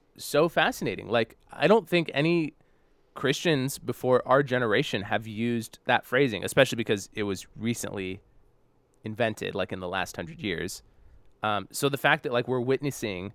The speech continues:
this widespread event, I would call it, on the social level, and that, um, I have a podcast that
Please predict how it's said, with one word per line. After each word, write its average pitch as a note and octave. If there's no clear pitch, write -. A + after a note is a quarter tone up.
this A#2
widespread G#2
event, G#2+
I A2
would A2
call F2+
it, G#2
on G#2+
the F2+
social A2
level, D#2+
and G#2
that, F#2
um, A2
I A#2+
have C3
a A#2
podcast B2+
that G#2+